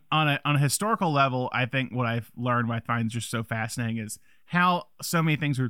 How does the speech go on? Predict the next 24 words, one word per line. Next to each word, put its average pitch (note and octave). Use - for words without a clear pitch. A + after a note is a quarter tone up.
connected. A2+
Like, B2+
there's D3
so E3+
many E3+
times D#3+
where C3+
we'll, C3+
like, B2+
have D3
a C#3
movie C3+
that, A#2+
like, A#2+
somehow C3+
intersects C3
with C3+
another C#3
movie B2+
we A2+
talked A#2
about. A#2
I -
think C#3